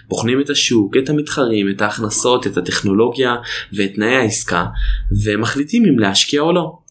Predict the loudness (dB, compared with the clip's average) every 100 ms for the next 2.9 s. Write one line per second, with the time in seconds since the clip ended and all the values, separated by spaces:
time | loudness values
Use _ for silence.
0 | _ _ -12 -2 2 2 2 -2 0 0
1 | 2 2 2 0 0 2 0 2 0 0
2 | 0 0 0 0 -2 -4 -4 -4 -10